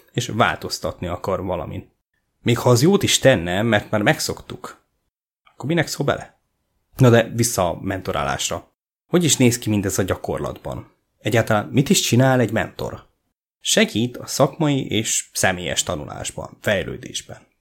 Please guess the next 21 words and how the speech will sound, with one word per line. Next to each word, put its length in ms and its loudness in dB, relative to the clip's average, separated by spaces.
hogy 340 -4
elérjük 400 -2
a 60 -6
céljainkat. 720 -8
Persze, 280 2
ha 60 6
ez 100 4
a 120 0
cél 280 4
a 220 -2
péntek 440 -2
délután 540 -2
öt 200 2
óra, 260 2
akkor 280 0
sok 220 2
mindent 300 6
ő 80 8
sem 220 2
tud 140 -4
hozzátenni. 800 0